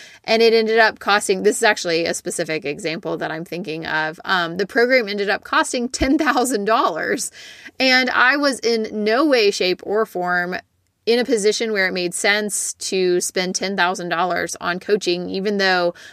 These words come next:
I thought the program sounded great. But if I would have known from the get-go that it was going to be a ten thousand dollar investment, I never even would have filled out the application, because I could have told you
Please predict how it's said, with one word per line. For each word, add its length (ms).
I 100
thought 180
the 60
program 400
sounded 380
great. 480
But 360
if 160
I 140
would 140
have 120
known 540
from 300
the 60
get-go 580
that 340
it 140
was 160
going 180
to 80
be 160
a 80
ten 260
thousand 380
dollar 320
investment, 680
I 120
never 260
even 300
would 120
have 120
filled 260
out 160
the 140
application, 720
because 320
I 200
could 200
have 100
told 260
you 300